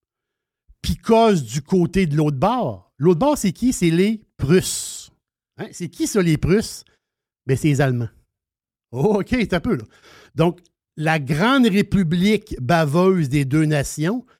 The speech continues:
est prise entre les Russes et les Prusses. <laughs> Plein de guerres.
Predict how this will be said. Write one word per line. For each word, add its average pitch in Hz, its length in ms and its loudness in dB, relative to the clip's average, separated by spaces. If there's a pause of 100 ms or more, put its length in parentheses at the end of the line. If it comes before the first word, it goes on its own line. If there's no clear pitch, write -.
(220)
est 175 160 2
prise 202 320 0
entre 185 240 0
les 175 180 4
Russes 196 380 0
et 165 100 -2
les 156 180 0
Prusses. - 680 -6 (440)
<laughs> - 80 -20 (1800)
Plein 220 340 4
de 190 160 4
guerres. 165 600 -2